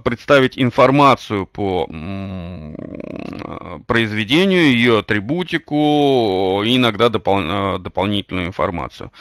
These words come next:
Ну, а в рамках, а, да, ну и тут вот пок-, э, показано вот,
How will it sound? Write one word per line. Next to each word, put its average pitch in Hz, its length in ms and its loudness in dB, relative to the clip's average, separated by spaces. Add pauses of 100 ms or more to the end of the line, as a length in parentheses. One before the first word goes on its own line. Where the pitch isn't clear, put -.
(260)
Ну, 165 220 4
а 143 140 8
в 127 100 2
рамках, 143 520 4 (220)
а, 113 240 4
да, 131 240 6
ну 170 140 6
и 185 120 4
тут 185 220 0
вот 147 200 0
пок-, 123 120 2 (100)
э, 117 300 4
показано 143 680 4
вот, 123 260 -2